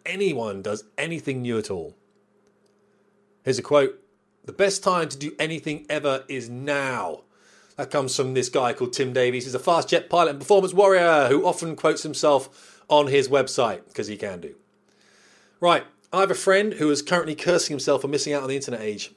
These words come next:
and I was staggered and quickly showed him an article written by a Google employee who talked about how, in twenty thirty, we'll look back and wish we'd started an internet business in twenty sixteen.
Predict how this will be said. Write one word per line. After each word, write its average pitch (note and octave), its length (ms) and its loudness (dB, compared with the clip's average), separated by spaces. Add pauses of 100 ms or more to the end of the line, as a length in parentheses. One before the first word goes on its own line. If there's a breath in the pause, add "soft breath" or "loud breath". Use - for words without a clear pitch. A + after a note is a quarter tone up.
(140)
and B2+ 80 0
I D#3 60 2
was D3 120 0
staggered C3+ 380 0
and A#2 120 -8
quickly D3 220 -4
showed B2+ 260 2
him A#2+ 60 -2
an A#2 60 -2
article B2 320 -2
written D3+ 220 -2
by B2+ 160 0
a - 20 -4
Google G3 340 0
employee A#2 480 -2 (320 soft breath)
who C3 100 -6
talked D#3+ 300 0
about C3+ 360 -2
how, F3+ 420 0 (260 loud breath)
in D#3+ 200 -6
twenty D3+ 340 -2
thirty, F#3 720 2 (360 soft breath)
we'll C3+ 160 4
look G3+ 220 4
back F3 240 -2
and B2 140 -10
wish F3 240 -2
we'd D#3+ 160 -2
started D3+ 300 0
an D3 60 -8
internet C#3 300 -6
business G#2+ 320 -6
in G#2+ 60 -14
twenty C#3+ 240 -4
sixteen. A#2 560 -4